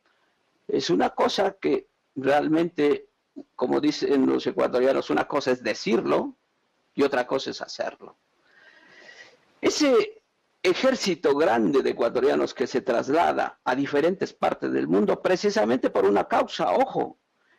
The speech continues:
que nosotros antes de este boom éramos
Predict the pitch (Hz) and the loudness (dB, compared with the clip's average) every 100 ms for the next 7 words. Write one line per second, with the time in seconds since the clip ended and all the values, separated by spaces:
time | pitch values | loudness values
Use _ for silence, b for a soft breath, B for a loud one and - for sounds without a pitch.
0 | _ 165 170 170 247 240 175 - - 220 | _ 2 2 2 0 2 0 0 -2 0
1 | 269 - 160 156 165 - 165 190 220 - | 2 0 0 2 2 2 2 2 2 -4
2 | _ _ _ _ _ _ _ _ - 214 | _ _ _ _ _ _ _ _ 0 2
3 | 233 233 208 - - | 4 2 0 -4 -16